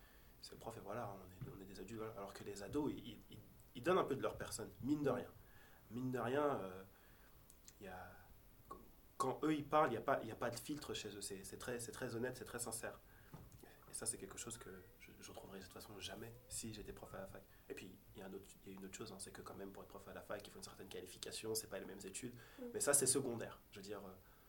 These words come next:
Speaker 1: ce qui m'a guidé, ça a toujours été, euh, ce lien humain, en fait, c'est tout.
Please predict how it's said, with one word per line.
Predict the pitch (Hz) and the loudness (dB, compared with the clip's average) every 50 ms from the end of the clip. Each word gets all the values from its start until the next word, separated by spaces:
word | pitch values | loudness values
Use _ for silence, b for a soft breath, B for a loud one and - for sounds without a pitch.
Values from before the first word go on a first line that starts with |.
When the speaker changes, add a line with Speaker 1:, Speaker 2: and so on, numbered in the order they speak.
| B B B | B B B
Speaker 1:
ce | - - | -10 -8
qui | - - 104 | -8 -6 -6
m'a | 98 95 | -6 -6
guidé, | 95 - 95 95 113 113 | -6 -8 -6 -4 -2 -2
ça | 113 - | -2 -4
a | 90 | -8
toujours | - - - 104 98 95 | -10 -10 -8 -8 -8 -8
été, | 95 - - - 98 | -8 -8 -8 -8 -8
euh, | 95 - - - - - - - - - - - - - - - - - - - - - - - - - B B B B B B B B B - - - | -8 -10 -14 -18 -20 -20 -20 -20 -20 -20 -20 -20 -20 -20 -20 -20 -20 -20 -20 -20 -20 -20 -20 -20 -20 -20 B B B B B B B B B -20 -20 -18
ce | - - 208 | -12 -10 -8
lien | 98 98 | -6 -4
humain, | 95 196 196 196 | -4 -4 -4 -6
en | - | -8
fait, | - - - - - - - - - | -8 -10 -12 -12 -14 -16 -18 -18 -16
c'est | - - | -18 -16
tout. | - - | -16 -16